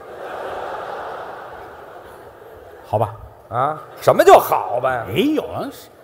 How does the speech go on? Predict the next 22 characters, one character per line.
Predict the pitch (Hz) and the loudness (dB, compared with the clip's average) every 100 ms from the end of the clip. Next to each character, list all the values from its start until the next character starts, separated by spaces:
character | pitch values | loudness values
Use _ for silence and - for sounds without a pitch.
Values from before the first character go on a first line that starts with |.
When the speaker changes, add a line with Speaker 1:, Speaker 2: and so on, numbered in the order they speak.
| - | -20
Speaker 1:
手， | - - | -14 -12
手 | 69 | -10
机 | - 247 | -6 -6
往 | 196 160 | -4 -4
口 | - 220 | 0 2
袋 | |
儿 | 214 202 | 4 2
里 | 196 | 0
放。 | |
Speaker 2:
是 | |
吗？ | 131 85 - - - | -2 -2 -10 -18 -8
哦。 | 123 110 104 - - - - - - - | -4 -4 8 12 12 12 2 -6 -8 -6
哦。 | 95 95 92 90 90 - - - - - - - _ _ _ _ - _ _ - - _ _ - - - - - - - - - - - - - | -4 -2 -4 -8 -10 -14 -18 -20 -20 -20 -20 -20 _ _ _ _ -20 _ _ -20 -20 _ _ -20 -20 -20 -20 -20 -18 -16 -12 -12 -10 -10 -8 4
我 | 135 170 | 8 10
说 | 294 330 | 12 10
没 | 233 | 8
在 | 185 262 | 4 4
口 | 180 196 | 6 6
袋 | 233 | 6
儿 | 208 180 | 6 4
里 | 170 | 2
吧？ | 170 | 2